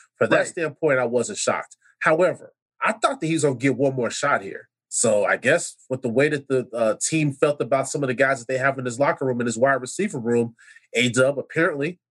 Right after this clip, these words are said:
Speaker 1: Nagy and company, they feel comfortable with the guys that they have out there.
Speaker 2: Yeah, they probably felt that, you know what? How bad do we really need the guy? Truth be told, like you said, Perez, with the loaded wide receiver group we have now, become a little bit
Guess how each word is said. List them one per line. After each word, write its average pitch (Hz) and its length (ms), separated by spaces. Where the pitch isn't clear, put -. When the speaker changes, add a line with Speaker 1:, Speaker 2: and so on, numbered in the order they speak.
Speaker 1:
Nagy 139 400
and 127 80
company, 139 440
they 117 160
feel 135 200
comfortable 143 480
with 135 100
the 123 80
guys 131 260
that - 80
they 135 100
have 139 180
out 156 200
there. - 160
Speaker 2:
Yeah, 165 360
they 160 120
probably 190 280
felt 208 240
that, 196 120
you 202 60
know 214 120
what? 254 240
How 196 200
bad 185 280
do 185 80
we 202 60
really 196 200
need 233 180
the 214 60
guy? 123 300
Truth 185 180
be 170 60
told, 220 160
like 175 140
you 160 80
said, 185 280
Perez, 151 300
with 135 220
the 123 60
loaded 156 380
wide 156 140
receiver 151 340
group 139 200
we 151 80
have 151 240
now, 170 400
become 277 220
a 254 80
little 247 120
bit 220 200